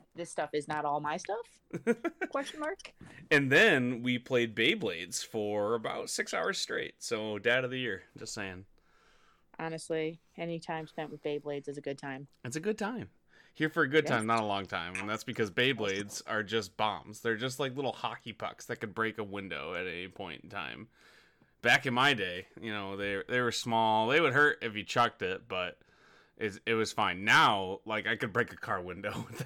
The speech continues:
Speaker 2: that thing.
Speaker 1: Right. Exactly true.
Speaker 2: <laughs> They're dangerous, but it was a lot of fun. Uh, that's because my daughter started kindergarten yesterday,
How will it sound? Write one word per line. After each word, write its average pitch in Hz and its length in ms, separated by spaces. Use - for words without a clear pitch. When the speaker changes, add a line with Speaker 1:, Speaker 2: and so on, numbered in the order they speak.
Speaker 2:
that 226 120
thing. 262 220
Speaker 1:
Right. 151 320
Exactly 165 380
true. - 200
Speaker 2:
<laughs> 131 260
They're 127 140
dangerous, 107 500
but 113 120
it 110 40
was 110 120
a 110 40
lot 104 200
of 98 80
fun. 101 300
Uh, 101 400
that's 120 260
because 101 480
my 101 160
daughter 127 520
started 92 380
kindergarten 95 520
yesterday, 90 580